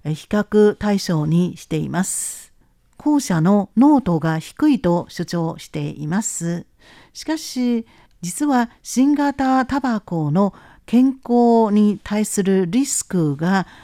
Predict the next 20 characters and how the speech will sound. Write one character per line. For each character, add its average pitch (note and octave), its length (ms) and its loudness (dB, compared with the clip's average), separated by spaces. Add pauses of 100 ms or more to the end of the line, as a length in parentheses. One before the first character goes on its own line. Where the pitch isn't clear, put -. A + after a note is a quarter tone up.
(120)
さ - 160 -2
ら C4+ 160 2
に F#3 240 2 (100)
高 A#3+ 280 -2
く F3 340 -2
な F3 120 -2
っ - 40 -12
て D3 320 -6
い - 200 -10
ま F3+ 140 -2
す。 - 520 -12 (420)
な D#4 140 0
ぜ C#4 180 2
か F#3 160 -2
と F3 340 2
言 F3 180 0
い F#3+ 40 2
ま G3+ 160 0
す - 120 -8 (120)
と、 F#3+ 360 0